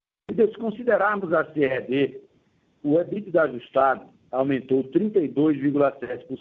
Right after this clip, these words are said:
cento no comparativo entre os trimestres. Neste trimestre,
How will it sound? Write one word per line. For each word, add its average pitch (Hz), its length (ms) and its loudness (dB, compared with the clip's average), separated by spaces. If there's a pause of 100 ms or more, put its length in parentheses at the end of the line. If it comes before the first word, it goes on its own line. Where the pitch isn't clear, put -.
cento 117 300 -2
no 127 100 0
comparativo 123 800 0
entre 120 200 -6
os 117 100 -12
trimestres. 104 500 -6 (840)
Neste 131 360 0
trimestre, 160 500 0